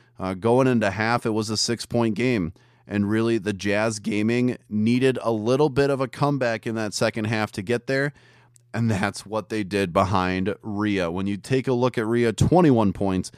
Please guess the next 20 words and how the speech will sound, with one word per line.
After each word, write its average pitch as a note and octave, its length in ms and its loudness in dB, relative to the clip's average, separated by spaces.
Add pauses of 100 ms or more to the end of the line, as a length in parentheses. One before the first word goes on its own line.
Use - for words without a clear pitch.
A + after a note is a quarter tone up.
(280)
nine A2+ 520 2
rebounds G#2+ 800 0
for F#2 160 -4
him G#2 200 0
at F#2+ 120 -2
the F2+ 80 -8
center A2 340 -2
spot. A2 380 0 (380)
Splashy B2 720 0
had G2+ 160 -2
thirty-seven A#2 720 0
points G#2+ 340 -2
and G#2 140 -4
six - 260 -4
rebounds G2+ 480 -2
on F#2 140 -2
fifteen A#2 640 0
of G2+ 140 0
twenty-two A2 580 -2
shooting. G#2+ 460 0